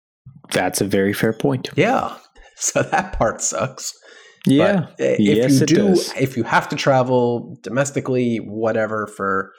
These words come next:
Speaker 2: for business or for personal reasons, it's good to know that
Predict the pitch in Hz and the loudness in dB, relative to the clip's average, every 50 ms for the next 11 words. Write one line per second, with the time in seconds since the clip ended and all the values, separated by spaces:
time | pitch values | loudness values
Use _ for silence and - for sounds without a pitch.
0 | - - - - - _ _ _ _ - 98 - 147 175 175 170 170 160 151 151 | -20 -20 -20 -20 -20 _ _ _ _ -10 -4 0 2 2 2 2 4 4 6 6
1 | 143 127 - - 107 - - 98 - 147 151 147 - 147 135 131 131 127 131 127 | 4 4 0 -4 -6 -8 -6 -4 0 0 0 0 0 0 0 2 2 2 0 0
2 | 113 120 117 117 117 120 113 113 - - - - - - - - - 123 117 - | 2 2 2 2 2 2 0 -4 -10 -14 -14 -16 -18 -20 -14 -6 -4 -4 -4 -4
3 | - - - - 156 147 139 - - 135 127 120 117 117 113 113 110 110 107 - | -6 -6 0 2 2 2 2 2 2 4 4 4 6 4 6 6 4 4 2 0
4 | - 113 113 104 98 98 101 - - | -2 -4 -2 -2 0 0 -2 -2 -4